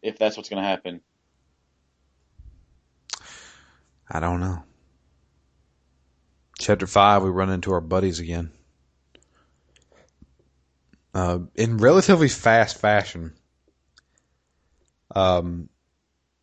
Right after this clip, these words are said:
Speaker 2: we, we're, we're still running into invisible guys. Fuck those guys. That was, that was the one thing, was that, um, it turned into, w-, when we found the kid, it was me and the doctor.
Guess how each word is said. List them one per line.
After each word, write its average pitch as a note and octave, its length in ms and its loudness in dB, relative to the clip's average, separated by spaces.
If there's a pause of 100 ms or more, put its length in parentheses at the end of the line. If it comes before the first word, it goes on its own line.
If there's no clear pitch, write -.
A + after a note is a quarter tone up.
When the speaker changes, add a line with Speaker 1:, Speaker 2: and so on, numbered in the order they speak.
(800)
Speaker 2:
we, G#2 120 -6
we're, G#2 180 -6 (120)
we're - 100 -6
still D3+ 180 4
running C#3 240 4
into B2 220 2
invisible G2 440 0
guys. E2+ 360 -2
Fuck - 540 0
those G2 240 -4
guys. F2 480 -4 (1700)
That A2 180 0
was, G#2+ 240 -2
that B2+ 160 4
was B2+ 180 0
the A2+ 100 0
one G#2 220 -2
thing, E2 400 -6 (160)
was F#2 240 -4
that, F2+ 280 0
um, F2 240 -2
it F2 120 -6
turned A#2+ 280 0
into, G#2 540 -2 (1400)
w-, G#2+ 420 -4
when C3 160 4
we B2+ 100 4
found B2+ 280 4
the G#2 60 -4
kid, - 400 -4 (380)
it F#2 60 -4
was E2+ 160 -6
me B2 140 4
and C#3+ 100 2
the B2 60 -2
doctor. G2 580 2